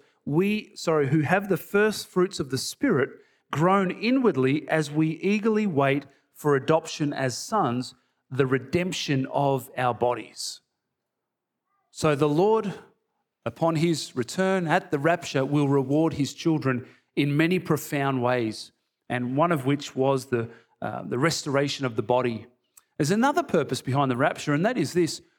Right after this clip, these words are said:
to restore the earth. And you might think, "Well, hang on, what does that mean, to restore the earth?" Well, you remember I spoke a little earlier on about the fact that this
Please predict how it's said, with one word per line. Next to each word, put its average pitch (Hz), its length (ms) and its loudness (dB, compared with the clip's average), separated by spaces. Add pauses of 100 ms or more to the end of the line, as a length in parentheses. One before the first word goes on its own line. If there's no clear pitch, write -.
(240)
to 165 120 2
restore 175 540 0
the 156 160 2
earth. 156 420 -2 (520)
And 120 260 -2
you 151 80 4
might 156 220 2
think, 147 240 -2
"Well, 143 300 2
hang 156 200 -2
on, 131 80 0
what 156 100 0
does 139 120 0
that 180 160 -4
mean, 117 240 -8 (280)
to 127 80 -8
restore 131 360 -4
the 127 180 -2
earth?" 127 280 -6 (340)
Well, 170 240 2
you 196 80 -4
remember 254 220 2
I 196 40 4
spoke 170 300 2
a 165 40 2
little 151 280 2
earlier 139 380 4
on 151 120 4
about 135 220 0
the 123 60 -8
fact 139 340 -4
that 139 220 -4
this - 300 -2